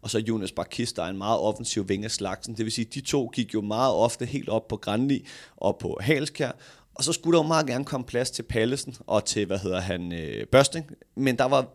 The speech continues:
O B's, eller Viborgs vingbak også god til at komme rigtig langt frem.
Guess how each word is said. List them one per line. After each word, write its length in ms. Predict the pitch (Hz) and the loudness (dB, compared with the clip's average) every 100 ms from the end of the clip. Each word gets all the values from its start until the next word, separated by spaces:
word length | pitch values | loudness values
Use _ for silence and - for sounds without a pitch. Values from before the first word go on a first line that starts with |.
| - | 2
O 120 | 147 | 2
B's, 220 | 143 147 - | 2 -2 2
eller 180 | 113 | 4
Viborgs 400 | 110 131 127 127 | 4 2 0 -2
vingbak 280 | 127 139 151 - | -2 -2 -4 0
også 220 | 185 - | 2 2
god 180 | - 104 | -2 -6
til 120 | - | -2
at 60 | 92 | -2
komme 200 | 98 95 | -4 -6
rigtig 220 | 101 101 | -6 -6
langt 200 | 73 - | -8 -8
frem. 140 | 104 | -10